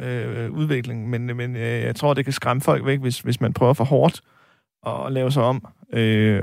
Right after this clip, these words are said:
og noget, som er interessant, øh, i forhold til, hvor Adele elskede sig fra rigtig mange andre kunstnere, det er jo, at,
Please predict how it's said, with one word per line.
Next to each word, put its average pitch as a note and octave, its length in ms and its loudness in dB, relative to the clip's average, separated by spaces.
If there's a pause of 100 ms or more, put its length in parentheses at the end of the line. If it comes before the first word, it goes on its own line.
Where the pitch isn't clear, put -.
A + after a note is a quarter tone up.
og A#2+ 100 2
noget, C3+ 200 6
som C#3+ 120 4
er B2 40 2
interessant, C3 520 0
øh, F#2+ 920 -2
i - 60 -4
forhold B2+ 240 4
til, A2+ 260 2 (160)
hvor G#2 160 0
Adele A#2 280 0
elskede A#2 320 -2
sig B2 100 -6
fra A#2+ 100 -2
rigtig A#2+ 180 0
mange G2+ 160 0
andre - 160 0
kunstnere, - 340 -4
det G#2+ 80 0
er G#2+ 60 4
jo, A2+ 80 2
at, A2 240 -2